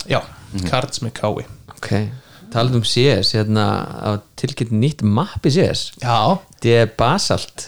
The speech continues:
Speaker 1: Basaltið?
Speaker 3: Það er, eh,
Speaker 2: Við höfum
Speaker 1: Ísland.
Speaker 2: náð því hérna á Íslandi, ekki?
Speaker 3: Jú,
Speaker 1: Þetta er
Speaker 3: þetta er
Speaker 1: náttúrulega
Speaker 3: sem
Speaker 1: bara byggt á Íslandi.
Speaker 2: Já.
Speaker 3: Já, þetta er sem sagt Stuðlabergs mapp sem
Speaker 1: Já.
Speaker 3: að gerist á Íslandi.
Speaker 2: Mm.
Speaker 3: Það er allavega mikið af Stuðlabergi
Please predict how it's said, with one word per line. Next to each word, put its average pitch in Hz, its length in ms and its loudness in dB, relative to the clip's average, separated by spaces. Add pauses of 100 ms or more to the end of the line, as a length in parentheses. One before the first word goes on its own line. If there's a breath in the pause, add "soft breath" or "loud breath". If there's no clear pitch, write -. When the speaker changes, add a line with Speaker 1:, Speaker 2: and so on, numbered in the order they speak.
Speaker 1:
Basaltið? 143 640 2 (480)
Speaker 3:
Það 120 180 2
er, 110 160 4
eh, 110 220 6
Speaker 2:
Við 110 80 8
höfum 120 80 6
Speaker 1:
Ísland. 120 100 4
Speaker 2:
náð 127 160 4
því 135 80 8
hérna 123 160 6
á 123 60 4
Íslandi, 90 180 0
ekki? 85 200 0 (200)
Speaker 3:
Jú, 135 160 6
Speaker 1:
Þetta 110 300 4
er 117 80 6
Speaker 3:
þetta - 20 -
er 135 140 6
Speaker 1:
náttúrulega 123 160 8
Speaker 3:
sem 120 100 6
Speaker 1:
bara 135 160 2
byggt - 240 -2
á 123 160 2
Íslandi. - 280 -2 (120)
Speaker 2:
Já. 101 80 4
Speaker 3:
Já, 98 140 4 (100)
þetta 101 180 0
er 113 60 4
sem 117 120 2
sagt - 100 -4
Stuðlabergs 120 640 4 (140)
mapp 113 440 0
sem 110 240 2
Speaker 1:
Já. 107 80 6
Speaker 3:
að 107 160 2
gerist 113 400 0
á 113 80 4 (240)
Íslandi. 113 380 2 (240)
Speaker 2:
Mm. 87 500 -4
Speaker 3:
Það 107 80 2
er 113 160 4
allavega 117 220 6
mikið 127 180 6
af 120 60 0
Stuðlabergi 127 580 4